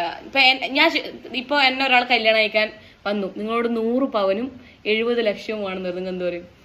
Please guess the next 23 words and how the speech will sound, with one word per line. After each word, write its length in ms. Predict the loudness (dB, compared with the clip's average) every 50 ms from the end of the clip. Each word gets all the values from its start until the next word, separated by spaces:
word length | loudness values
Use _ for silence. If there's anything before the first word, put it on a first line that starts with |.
| _ -20 -20 -20 _ _ _ _ _ _ _ -2 2
കടക്ക് 560 | 4 4 4 4 4 0 -2 -2 -2 -4 -2 0 0
പുറത്ത് 400 | 0 -2 -2 -4 -6 -6 -6 -6 -6 -8 -14 -18 -20 -18 -14 -12 -12 -12 -10 -6 -4 -4
അങ്ങനെ 220 | -4 -2 -4 -2 -2
പറയണം. 280 | -2 -4 -6 -8 -12 -16 -20 -20 -20 -20 -20 -20 -20 _ -10 -6 -4
ആ, 20 | -2 -2 -2 -2 -4 -6 -8
അങ്ങനെയാണ് 300 | -4 -2 0 0 -2 -2
പറയേണ്ടത് 460 | -2 -2 0 0 -2 -2 -2 -4 -4 -6 -8
actually. 320 | -8 -12 -16 -16 -16 -16 -18 -20 -20 -20 -20 -20 _ -10
അതിപ്പം, 380 | -6 -4 -4 -2 0 0 0 -2 -2 -2
ആ, 340 | 0 2 2 4 2 2 2 0
പാരന്റ്സ് 360 | 0 0 0 -2 -2 -2 -4
ആണെന്നുണ്ടെങ്കിലും 640 | -4 -2 -2 -4 -4 -4 -6 -6 -6 -8 -8 -8 -6
നിങ്ങളാണെന്നുണ്ടെങ്കിലും 920 | -6 -4 -4 -4 -4 -4 -4 -4 -4 -4 -4 -4 -4 -4 -6 -6 -6 -6
അങ്ങനെ 200 | -6 -6 -6 -6 -6 -4
തന്നെയാണ് 260 | -4 -4 -4 -6 -6
ചെയ്യേണ്ടത്. 340 | -6 -6 -6 -6 -4 -4 -4
ഇല്ല 180 | -2 0 0 0 0
എന്നുണ്ടെങ്കിൽ 480 | 0 -2 -4 -4 -4 -4 -6 -6 -8 -10 -12 -16 -18 -18 -18 -18 -12 -6
ഈ 60 | -4 0 2
പറയുന്നത് 380 | 2 2 2 2 0 -2 -2 -2
പോലെ 360 | -2 0 0 2 0 0 0
ഉള്ള, 320 | -2 -2 0 0 -2 -2 -6 -8 -6
ആ, 100 | -4 -2